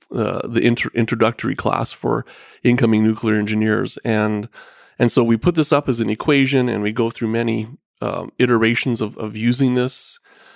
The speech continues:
uh, to, to h-, how you derive it, how you use it, and so forth. And then u-, usually in the final exam, I would give, uh, I would basically take all the equations that I've used before and I flip it around. I basically, instead of thinking about energy is equal to,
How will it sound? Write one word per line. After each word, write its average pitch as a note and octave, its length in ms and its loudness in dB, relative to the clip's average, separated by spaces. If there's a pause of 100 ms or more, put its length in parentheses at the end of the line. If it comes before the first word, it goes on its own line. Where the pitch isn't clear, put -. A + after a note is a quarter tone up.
(160)
uh, G#2+ 280 2
to, - 160 -8
to - 200 -4
h-, - 220 -6
how G#2 200 -4
you G#2+ 120 0
derive A#2+ 480 2
it, B2 120 0
how A2 140 -4
you G2+ 140 -8
use A#2 260 -2
it, A2 200 2
and - 80 -18
so A2+ 160 0
forth. A2+ 320 -4 (460)
And A#2+ 160 4
then A#2+ 320 4
u-, B2 180 2
usually C3 680 4
in A2+ 100 2
the A2 80 2
final B2+ 340 2
exam, A2+ 600 0
I A2+ 100 0
would A2 200 -4
give, A2 420 -4
uh, G#2+ 240 -12 (100)
I A#2 80 0
would A2+ 200 0
basically A#2 420 0
take B2+ 280 -2
all B2 140 4
the B2 100 2
equations A#2 460 0
that G#2+ 100 -4
I've G#2+ 140 -4
used A2 260 -8
before B2+ 380 0
and A2+ 100 0
I A2 60 0
flip C#3 320 0
it A2 80 0
around. A2 400 -2
I F2+ 100 -12
basically, A2 580 -10 (480)
instead B2+ 300 2
of A#2 140 0
thinking A#2+ 320 0
about G#2+ 320 -2
energy A2+ 480 0
is G#2 120 -6
equal G#2 220 -4
to, - 160 -6